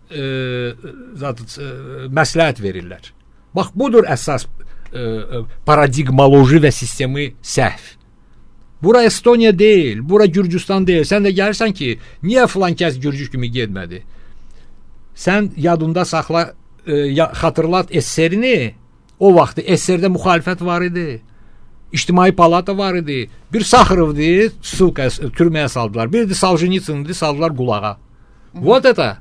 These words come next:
Speaker 1: biz o vəziyyətdəyik. Və siz öz təkliflərinizi və tənqidlərinizi verəndə həmişə düşünün ki, biz Gürcüstan deyilik. Niyə filan kəs belə eləmədi? Biz o vəziyyətdəyik ki, ya biz da-, zada çə-, dağlara çəkilməliyik,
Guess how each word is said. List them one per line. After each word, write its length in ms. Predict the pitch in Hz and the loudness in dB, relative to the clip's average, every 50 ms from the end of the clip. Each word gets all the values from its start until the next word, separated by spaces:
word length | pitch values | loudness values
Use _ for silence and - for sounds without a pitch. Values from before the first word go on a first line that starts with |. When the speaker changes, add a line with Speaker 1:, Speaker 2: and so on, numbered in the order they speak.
| - - | -14 -8
Speaker 1:
biz 160 | 139 180 220 220 | -4 -2 4 4
o 120 | 240 233 | 6 6
vəziyyətdəyik. 720 | 220 208 160 151 156 131 117 117 - 107 95 80 78 - - - - - - - - - 127 | 6 6 4 4 2 0 0 -2 -8 -8 -8 -10 -14 -18 -20 -20 -20 -20 -20 -20 -14 -4 -2
Və 120 | 160 175 - | 0 0 0
siz 220 | - 233 214 165 196 | -2 -4 -4 -2 0
öz 160 | 190 165 - - - | 0 -2 -2 -2 -4
təkliflərinizi 840 | 160 139 - 160 143 123 151 156 156 151 151 156 156 151 156 160 143 123 | -4 -4 -4 -8 -10 -6 -4 -4 -2 -2 -4 -4 -4 -4 -4 -6 -6 -4
və 100 | 139 127 | -6 -6
tənqidlərinizi 840 | - 147 143 135 131 131 123 - - 143 131 123 120 120 117 117 113 110 | -6 -4 -4 -4 -4 -6 -8 -8 -6 -6 -4 -4 -4 -4 -4 -4 -4 -2
verəndə 600 | 147 151 175 185 185 196 226 233 220 175 139 110 98 | -2 -2 0 0 -2 -2 -2 -2 -2 -2 -4 -4 -4
həmişə 460 | - 151 160 160 143 - - 165 131 | -2 -2 -2 -2 -2 -4 -4 -4 -4
düşünün 360 | 120 117 - 131 120 113 104 98 | -6 -10 -8 -8 -8 -8 -10 -10
ki, 140 | - 90 - - | -12 -14 -12 -8
biz 300 | 135 190 214 202 160 131 117 | -6 -4 -4 -4 -6 -8 -8
Gürcüstan 600 | 139 143 135 123 120 123 - - 143 143 139 127 120 | -8 -6 -6 -8 -8 -10 -12 -10 -10 -8 -8 -6 -6
deyilik. 280 | 123 110 95 92 95 | -6 -6 -8 -8 -8
Niyə 160 | 113 165 190 175 - | -4 -4 -4 -4 -4
filan 200 | - 151 135 120 117 | -6 -6 -6 -6 -6
kəs 160 | 151 143 120 | -8 -10 -8
belə 240 | 120 123 120 131 127 117 | -10 -10 -10 -10 -10 -10
eləmədi? 360 | 117 101 98 90 85 90 - - - - - - - | -10 -12 -12 -14 -16 -18 -20 -20 -20 -20 -16 -6 -4
Biz 140 | 262 254 240 | -4 0 2
o 100 | 247 247 | 2 2
vəziyyətdəyik 560 | 269 269 233 208 180 127 - - 120 113 117 | 2 0 2 2 0 0 0 -2 -4 -4 -4
ki, 120 | - 123 135 | -4 -2 0
ya 80 | 214 226 190 | 0 0 0
biz 180 | 190 160 131 | -2 -2 2
da-, 180 | 143 170 170 - - - _ - | 2 2 2 2 -4 -20 _ -14
zada 320 | 156 135 139 147 143 175 | -8 -6 -6 -4 -2 -4
çə-, 520 | 196 190 - 226 214 165 165 147 - 160 151 139 | -4 -2 -2 -4 -4 -4 -6 -8 -8 -6 0 2
dağlara 360 | 170 147 147 160 160 190 190 | 2 2 4 2 0 0 -2
çəkilməliyik, 800 | - 240 226 - 160 113 101 98 92 90 87 87 82 - - | -4 -4 -4 -4 -4 -4 -4 -6 -6 -8 -10 -12 -14 -18 -20